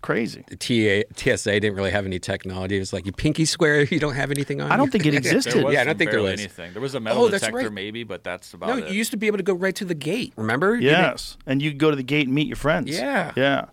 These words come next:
Speaker 3: Yeah, I went and met my dad, and they let me
Speaker 1: Oh,
Speaker 3: hop back
Speaker 1: yeah.
Speaker 3: on the plane and, like, sit in the
Speaker 2: Forgot
Speaker 3: thing.
Speaker 2: about that.
Speaker 1: Oh, wow.
Speaker 3: I'd have been like, "I wanna go home." It's
Speaker 1: Now,
Speaker 3: sunny
Speaker 1: if you
Speaker 3: out.
Speaker 1: leave your phone on the plane, you can't go back
Speaker 3: Yeah.
Speaker 1: on the
Speaker 2: On
Speaker 1: plane to
Speaker 2: plane.
Speaker 1: get your phone.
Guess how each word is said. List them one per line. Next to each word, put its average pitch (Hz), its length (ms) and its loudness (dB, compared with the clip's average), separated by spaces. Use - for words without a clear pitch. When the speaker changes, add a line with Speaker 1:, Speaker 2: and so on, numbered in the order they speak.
Speaker 3:
Yeah, 104 100 -6
I - 20 -6
went 117 140 -12
and 98 80 -14
met 92 60 -12
my 85 120 -10
dad, 90 320 -8
and 95 80 -12
they 92 80 -6
let 92 140 -8
me - 60 -8
Speaker 1:
Oh, 311 120 -2
Speaker 3:
hop 208 100 2
back 233 140 4
Speaker 1:
yeah. 269 140 2
Speaker 3:
on - 60 -4
the - 60 -8
plane 98 320 -6
and, 87 80 -14
like, 85 140 -12
sit 90 260 -12
in 90 60 -18
the 87 80 -12
Speaker 2:
Forgot 143 100 -8
Speaker 3:
thing. 101 100 -8
Speaker 2:
about 92 140 -10
that. - 100 -18
Speaker 1:
Oh, 147 160 2
wow. 123 520 -2
Speaker 3:
I'd 131 80 -2
have 143 40 -4
been 139 80 -6
like, 113 120 -4
"I 117 60 -10
wanna 185 180 -8
go 160 100 -4
home." 139 300 -10
It's - 60 -10
Speaker 1:
Now, 175 200 4
Speaker 3:
sunny 233 120 6
Speaker 1:
if 151 60 -8
you 175 60 2
Speaker 3:
out. 165 60 2
Speaker 1:
leave 165 160 2
your 135 100 2
phone 156 320 2
on 156 60 2
the 127 80 2
plane, 123 160 -2
you 120 80 0
can't 147 200 0
go 143 60 0
back 127 500 -2
Speaker 3:
Yeah. 123 100 -2
Speaker 1:
on 123 80 2
the 101 80 0
Speaker 2:
On 98 40 -4
Speaker 1:
plane 139 160 2
to 123 60 4
Speaker 2:
plane. 120 100 2
Speaker 1:
get 123 60 0
your 110 100 -6
phone. 139 340 -2